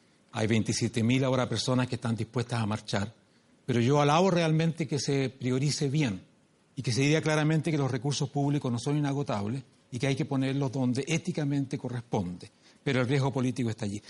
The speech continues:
Sin embargo, yo quisiera moverla hacia otro tema, el tema de la admisión justa. Quiero que usted me diga por qué es tan importante esa admisión justa, por qué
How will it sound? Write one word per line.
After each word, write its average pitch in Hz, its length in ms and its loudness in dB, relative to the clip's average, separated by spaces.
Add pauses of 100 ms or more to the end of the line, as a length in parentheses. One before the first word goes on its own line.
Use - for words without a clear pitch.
(120)
Sin - 160 -2
embargo, 196 220 6
yo 180 100 4
quisiera 180 280 4
moverla 165 360 4
hacia 147 220 0
otro 151 180 -2
tema, 127 380 0 (320)
el 127 100 -6
tema 165 320 4
de 151 100 4
la 139 140 4
admisión 131 460 2
justa. - 500 -6 (1120)
Quiero 196 180 2
que 185 80 4
usted 175 180 0
me 175 120 2
diga 180 200 4
por 151 160 -2
qué 190 120 0
es 180 60 -4
tan 185 120 0
importante 175 560 0
esa 135 140 -2
admisión 120 320 0
justa, 120 280 -4
por 127 160 -2
qué 175 300 2